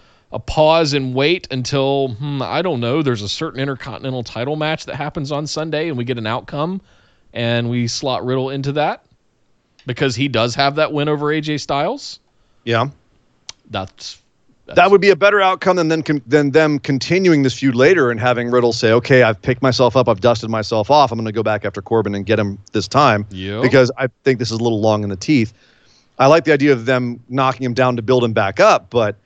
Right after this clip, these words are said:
Speaker 2: at the same time, like, unless they are st-, getting cold feet, I guess, on Riddle, they're gonna have to do something after this.
Speaker 1: Yeah.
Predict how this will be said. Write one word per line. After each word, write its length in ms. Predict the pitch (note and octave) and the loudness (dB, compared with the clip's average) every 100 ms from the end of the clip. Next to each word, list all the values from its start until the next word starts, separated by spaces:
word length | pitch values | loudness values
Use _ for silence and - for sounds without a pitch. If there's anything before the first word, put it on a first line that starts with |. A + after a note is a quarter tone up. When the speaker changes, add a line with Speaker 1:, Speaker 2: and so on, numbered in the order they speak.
| _ _ - | _ _ -8
Speaker 2:
at 120 | B2 | -4
the 80 | B2+ | -2
same 300 | - B2 A2+ | 0 0 0
time, 460 | B2 D#3+ D#3+ A#2+ A#2+ | 0 4 4 2 0
like, 260 | A#2+ A2+ | 0 0
unless 340 | A#2 A#2+ C3 - | 0 2 2 2
they 180 | A#2+ A#2 | 2 2
are 340 | A2+ A2 A2 - _ _ _ _ | 4 2 -2 -8 _ _ _ _
st-, 480 | - _ - C#3 B2 | -20 _ -20 -18 -2
getting 280 | D#3+ D#3 C#3+ | 0 0 -2
cold 320 | D#3 D3 B2 | 0 0 0
feet, 260 | - - | -8 -6
I 100 | B2+ | -4
guess, 220 | A#2 A#2 A#2 | 0 0 0
on 140 | A2 | 0
Riddle, 320 | A#2+ D3+ A2 | 4 4 2
they're 200 | F#2 A#2+ | 2 -2
gonna 200 | A2+ C#3 | 2 0
have 120 | C3 | 0
to 60 | A2 | -2
do 80 | A#2 | -6
something 420 | G#2+ A#2 A#2 G#2 | -4 -4 -4 -6
after 340 | A2+ G#2+ - G2 | -4 -4 -2 -2
this. 360 | G2 E2+ - | -2 -4 -6
Speaker 1:
Yeah. 160 | G2+ E2 | -8 -10